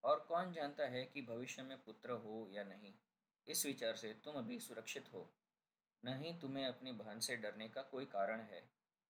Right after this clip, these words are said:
यदि उसके पुत्र उत्पन्न होते हैं, तो मैं वचन देता हूँ कि मैं उन सबको लाकर आवश्यक कार्यवाही के लिए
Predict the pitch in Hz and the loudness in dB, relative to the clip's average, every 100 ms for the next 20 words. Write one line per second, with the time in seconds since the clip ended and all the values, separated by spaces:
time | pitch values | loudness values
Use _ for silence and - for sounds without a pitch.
0 | _ - 131 160 165 131 - 151 - 120 | _ -4 0 2 0 -2 -4 -4 -6 -10
1 | - 135 113 - 139 120 104 - 135 113 | 0 0 0 0 -2 0 -6 -2 -2 -2
2 | 92 - _ _ _ _ _ - 127 127 | -6 -8 _ _ _ _ _ -2 2 6
3 | 151 135 123 156 143 117 113 107 107 101 | 6 6 0 -2 2 2 4 0 -2 -10
4 | - 117 117 139 - 135 - 117 - 139 | -4 -2 6 4 4 2 2 2 -6 -2
5 | 110 98 - 98 - 107 107 - - - | 4 2 4 -2 -2 -2 -2 -2 -6 -6
6 | 107 104 120 147 175 170 120 98 78 | -4 -2 0 -2 -2 -6 -6 -6 -10